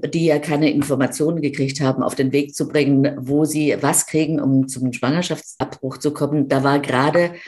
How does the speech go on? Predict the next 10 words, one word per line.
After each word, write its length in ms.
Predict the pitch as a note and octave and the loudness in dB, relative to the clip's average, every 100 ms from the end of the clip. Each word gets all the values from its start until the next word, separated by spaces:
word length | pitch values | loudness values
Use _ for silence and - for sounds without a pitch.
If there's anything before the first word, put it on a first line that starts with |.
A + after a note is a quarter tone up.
| - - - - | -20 -20 -20 0
der 580 | D3 C#3+ C#3 C#3 C3+ C3+ | 2 4 4 2 0 -2
Schwangerschaftsabbruch 920 | - E3+ F#3 F#3 D#3+ - D3+ D3+ D3 | 0 2 2 0 -2 -2 -4 0 0
möglich, 640 | D3 C#3 D3 F#3+ G#3 - D3 | 2 2 2 0 0 -4 -6
straffrei 1080 | - B2+ C3 D#3+ - - D3+ D#3 E3+ G3+ G3+ - - | -6 0 2 2 -2 -4 2 4 4 2 -4 -16 -6
unter 180 | - C#3 | -2 0
bestimmten 640 | C#3 C3+ C3+ C3+ C#3 C3+ - | 0 0 -2 0 0 0 -6
Voraussetzungen. 720 | B2 A#2+ D3+ F3 F3 D3+ D3 | -2 2 2 2 0 -2 0
Also 220 | - - | 0 0
es 140 | A#2 - | 0 0
waren 360 | A2+ B2 B2+ | 0 0 -2